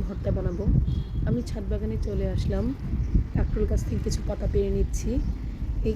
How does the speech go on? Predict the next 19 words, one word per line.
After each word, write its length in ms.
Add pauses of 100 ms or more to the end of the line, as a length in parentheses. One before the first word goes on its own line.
কাকরোল 340 (160)
পাতা 200 (100)
দিয়ে 160 (100)
একটি 260
দারুণ 300
মজার 240 (440)
ভর্তা 300
বানাবো 280 (100)
আজকে। 280 (1600)
তো 80 (600)
কাকরোল 300
পাতাগুলো 360 (160)
এনে 160 (220)
ভালো 220
করে 200
ধুয়ে 260
নিয়েছি। 380 (640)
চুলায় 260
একটি 120